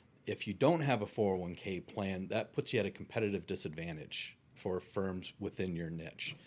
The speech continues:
It, it just does. It's, it's almost expected all the time, pretty much now. And another benefit to that is it's also a way for employees to have skin in the game. They get buy-in into the company, into the business, and growing it,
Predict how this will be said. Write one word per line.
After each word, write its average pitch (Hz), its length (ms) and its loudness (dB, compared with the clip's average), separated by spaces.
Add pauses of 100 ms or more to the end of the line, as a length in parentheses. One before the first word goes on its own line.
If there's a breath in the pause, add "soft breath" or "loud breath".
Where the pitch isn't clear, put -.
(240 loud breath)
It, 104 240 -4
it 110 60 0
just 104 320 2
does. - 520 0 (120)
It's, - 320 -4
it's - 180 -2
almost 107 480 2 (540)
expected - 540 -2 (340)
all 92 140 -2
the 85 80 -8
time, 76 360 -12
pretty 90 160 -6
much 71 280 -8
now. - 160 -12 (880 loud breath)
And 104 400 4
another 107 260 4
benefit 107 440 2
to 98 100 -4
that 120 460 6 (760)
is 107 520 8 (420 loud breath)
it's - 180 0
also 135 340 10
a 127 60 12
way 107 380 8
for 98 340 0
employees 104 640 2
to 90 80 -8
have 98 160 -2
skin - 320 0
in 98 120 2
the 92 60 -4
game. 85 280 -4
They 85 60 -4
get 87 240 -6
buy-in 107 440 4
into 92 240 -2
the 87 80 -4
company, 85 440 -6
into 82 140 -4
the 85 60 -6
business, 85 560 -2
and 85 140 -6
growing 98 400 0
it, 80 160 -8